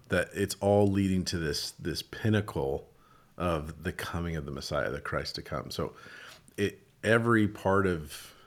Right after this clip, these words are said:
of this historical narrative is leading up to an event,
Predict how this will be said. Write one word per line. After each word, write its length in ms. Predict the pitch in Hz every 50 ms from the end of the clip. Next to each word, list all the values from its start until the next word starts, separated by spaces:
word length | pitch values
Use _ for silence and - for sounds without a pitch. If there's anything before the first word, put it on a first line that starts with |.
| - - -
of 440 | 80 82 82 78 76 78 76 80 82
this 440 | 87 87 78 73 - - - - - - -
historical 500 | - 82 - - 101 95 85 78 - -
narrative 640 | 76 76 80 80 78 78 78 78 73 71 - - - _ - - - - - - - _
is 180 | - 87 85 87
leading 420 | 92 95 98 104 107 95 95 85
up 240 | 65 85 85 82 - -
to 260 | - 82 80 78 71 67 - -
an 80 | 82 76
event, 540 | 71 71 71 73 64 - - - - -